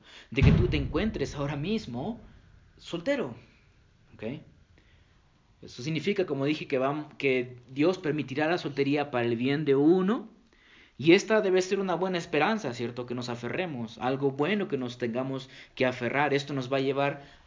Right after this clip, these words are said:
a confiar al Señor, a crecer en la gla-, en la gracia, ¿ok? Sin embargo, la soberanía de Dios también debe balancearse con la responsabilidad humana,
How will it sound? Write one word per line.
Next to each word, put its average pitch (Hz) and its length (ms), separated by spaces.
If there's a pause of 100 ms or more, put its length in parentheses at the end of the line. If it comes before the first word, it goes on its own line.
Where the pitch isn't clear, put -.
a 135 140
confiar 151 480
al 175 120
Señor, 107 480
a 120 140
crecer 147 480
en 156 140
la 113 100
gla-, 120 340
en 113 100
la 110 80
gracia, 110 640 (220)
¿ok? 117 320 (320)
Sin 170 380
embargo, 160 720 (300)
la 135 220
soberanía 147 680
de 214 140
Dios 196 320
también 156 400
debe 165 180
balancearse 135 1000 (220)
con 120 200
la 117 100
responsabilidad 117 1300 (160)
humana, 104 600